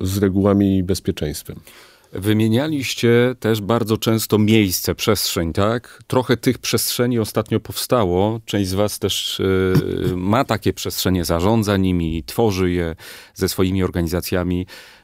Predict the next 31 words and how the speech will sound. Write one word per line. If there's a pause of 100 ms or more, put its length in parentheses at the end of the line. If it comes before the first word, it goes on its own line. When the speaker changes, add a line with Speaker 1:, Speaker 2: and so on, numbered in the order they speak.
(220)
Speaker 2:
e,
albo
z
instytucjami. (680)
Co
w
czasach,
gdzie,
gdzie
tak
często
siedzimy
tu
w
telefonie
komórkowym,
potrzeba
po
prostu
fizycznej
przestrzeni
i
rzeczywiście
ci
młodzi
chcą
wyjść
do
fizycznej
przestrzeni
gdzieś,